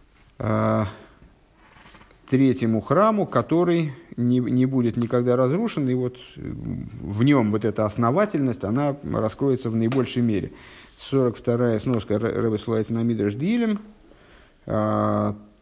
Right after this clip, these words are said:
и то, что и ссылки, которые фигурирует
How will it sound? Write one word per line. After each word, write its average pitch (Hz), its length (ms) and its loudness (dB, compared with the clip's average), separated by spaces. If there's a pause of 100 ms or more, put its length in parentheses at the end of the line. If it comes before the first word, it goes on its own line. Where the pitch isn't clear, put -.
(120)
и 113 480 0
то, 139 160 0
что 120 240 -2
и 123 260 -2
ссылки, 156 460 -4
которые 120 580 -2 (260)
фигурирует 120 580 0